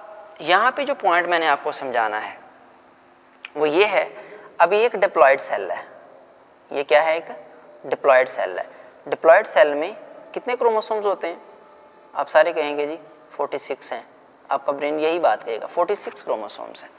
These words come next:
ठीक हो गया, फ़ोर्टी सिक्स क्रोमोसोम है और हर chromosome duplication से पहले उसमें कितने chromatid होंगे?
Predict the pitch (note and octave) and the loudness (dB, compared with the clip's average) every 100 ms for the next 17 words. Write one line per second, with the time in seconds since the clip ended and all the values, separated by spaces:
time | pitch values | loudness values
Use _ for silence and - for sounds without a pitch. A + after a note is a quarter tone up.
0 | - - _ - G#3 A3 B3 F3+ - - | -20 -20 _ -8 -2 4 6 4 0 -14
1 | - - - - G3 A#3+ - B3+ - - | -18 -20 -4 2 2 2 -4 -6 -8 -4
2 | F#3 F#3+ G#3+ F3 E3+ F#3 A3 G#3 F3 A3 | -2 -2 -4 -4 -2 2 2 4 6 6
3 | A3+ F#3+ E3+ E3+ F3 F#3 D#3+ D3 E3 E3+ | 4 -2 -2 -2 0 0 -2 -4 -4 -4
4 | D#3+ F#3+ F3+ F#3 C#3 D3 D#3+ - - - | -6 -6 -6 2 4 4 2 -2 -18 -14
5 | F3 - G3 - - G3 G3 F#3+ E3+ E3+ | -10 -4 -4 -4 -4 -4 -2 -2 -2 0
6 | D#3 C#3+ C3+ | 0 0 -4